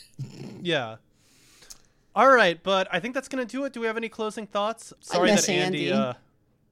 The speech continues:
Speaker 2: yeah.
Speaker 3: That's my closing
Speaker 2: Um,
Speaker 3: thought.
Speaker 1: yeah.
Speaker 3: I miss Andy.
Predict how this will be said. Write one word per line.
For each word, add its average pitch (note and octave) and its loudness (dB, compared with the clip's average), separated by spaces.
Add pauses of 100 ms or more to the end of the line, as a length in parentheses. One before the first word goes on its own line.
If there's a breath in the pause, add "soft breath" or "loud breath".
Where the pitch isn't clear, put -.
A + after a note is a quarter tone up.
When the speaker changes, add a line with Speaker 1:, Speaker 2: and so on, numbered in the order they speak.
(160)
Speaker 2:
yeah. B2+ -4
Speaker 3:
That's A#3 0
my A#3 0
closing F3 0
Speaker 2:
Um, - -12
Speaker 3:
thought. E3 2
Speaker 1:
yeah. D#3 -2
Speaker 3:
I B3+ -4
miss F3 -4
Andy. F#3 -10